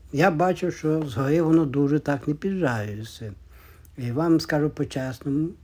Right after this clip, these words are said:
що після того, як я побачив, що вони з долини чуть-чуть вже готові, мені потрібно було верх підготувати. І я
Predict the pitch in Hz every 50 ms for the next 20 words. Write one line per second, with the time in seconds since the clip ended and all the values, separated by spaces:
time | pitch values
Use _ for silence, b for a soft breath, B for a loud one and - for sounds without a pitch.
0 | - - - 139 113 - 156 147 - 151 143 - 160 151 147 143 135 113 - 160
1 | 147 - - 139 131 147 147 139 - - 127 110 139 143 143 135 127 123 123 143
2 | 135 135 139 135 127 123 117 113 - 120 - 143 135 - B B B B B B
3 | B B B - 135 117 151 135 123 123 - 151 156 151 131 117 139 143 - -
4 | 139 135 135 131 143 156 214 b b b b b b b b b b - 139 135
5 | 143 151 160 160 - 156 147 - - - - 151 143 143 143 151 143 135 147 151
6 | 151 160 160 190 233 233 180 - - - 135 120 135 120 110 - 123 110 101 98
7 | 101 - - - 220 247 269 262 240 220